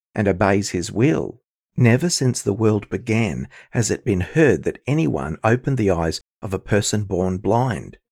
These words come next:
If this man were not from God, he could do nothing." They answered him, "You were born entirely in sins, and are you trying to teach us?" And they drove him out.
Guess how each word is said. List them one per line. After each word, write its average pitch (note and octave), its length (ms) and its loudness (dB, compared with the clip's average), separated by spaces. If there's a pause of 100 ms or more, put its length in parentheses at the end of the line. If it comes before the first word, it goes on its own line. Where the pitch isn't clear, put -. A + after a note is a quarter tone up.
(300)
If G#2 100 -4
this G3+ 240 -2
man G2 300 0
were F2+ 100 0
not G#2+ 300 0
from D#2+ 200 -6
God, E2 380 -2 (200)
he G3 100 0
could F#3+ 180 -2
do G#3 180 4
nothing." G3+ 600 -2 (960)
They F#2+ 160 0
answered F2+ 320 -4
him, F#2 180 -2 (300)
"You D#3 220 2
were D#3+ 160 4
born G#2+ 360 2
entirely D#3 720 -2
in A2+ 260 -2
sins, D#2+ 680 -4 (240)
and A#2 160 0
are A#2+ 180 2
you G3+ 80 0
trying D#3+ 340 0
to - 100 -4
teach - 360 -4
us?" G2 440 -4 (460)
And G#2 140 0
they F2+ 80 0
drove F#2+ 360 0
him F#2 160 -2
out. E2 340 -6